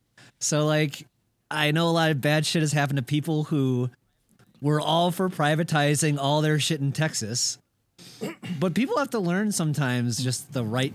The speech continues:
well, not right way, but th-, just, just like, ah, people have to learn consequences to actions and, like, "Hey, this is why that happened. Let's s-, not have that happen again." Instead of saying, like, exactly what Pepper was saying, "Ha ha, you fucked up." Like,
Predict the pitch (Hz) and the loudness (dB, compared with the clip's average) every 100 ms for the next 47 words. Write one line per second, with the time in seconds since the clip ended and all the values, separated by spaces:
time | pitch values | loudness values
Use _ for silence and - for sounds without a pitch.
0 | - 151 123 - 127 - 101 85 87 95 | -4 -2 -2 -4 -10 -10 -14 -14 -14 -8
1 | 151 202 190 233 - 240 247 220 - - | -8 -6 -4 -2 -2 -2 -2 -4 -6 -10
2 | _ _ - 196 113 - _ _ _ _ | _ _ -4 -2 -4 -12 _ _ _ _
3 | 127 147 175 196 226 - 147 180 190 180 | -4 -2 0 0 0 0 0 0 0 0
4 | 202 220 202 180 170 233 151 107 110 131 | 0 -2 -4 -2 -2 -2 -2 -2 0 0
5 | 127 123 _ - 147 143 147 190 131 135 | 0 -2 _ -6 -2 -2 0 0 0 -2
6 | 151 147 151 160 135 160 - 113 117 117 | 0 0 2 2 2 0 0 -4 -2 -4
7 | - - - - - _ - - - 131 | -6 -10 -12 -12 -12 _ -20 -18 -6 0
8 | 156 170 165 156 165 151 156 147 147 123 | 0 2 2 2 2 0 0 -2 -2 0
9 | 160 110 92 92 _ - 185 185 202 180 | 0 -2 -6 -12 _ -4 -2 2 2 2
10 | 196 180 143 151 135 160 131 147 143 160 | 2 0 0 -2 0 0 2 2 2 2
11 | 165 233 151 131 131 120 190 196 175 156 | 2 0 0 0 0 0 2 2 2 4
12 | 156 156 147 _ _ _ 151 180 180 - | 4 2 -2 _ _ _ -2 0 0 -2
13 | 139 139 135 120 - 143 127 | -2 -2 -2 -2 -2 -4 -4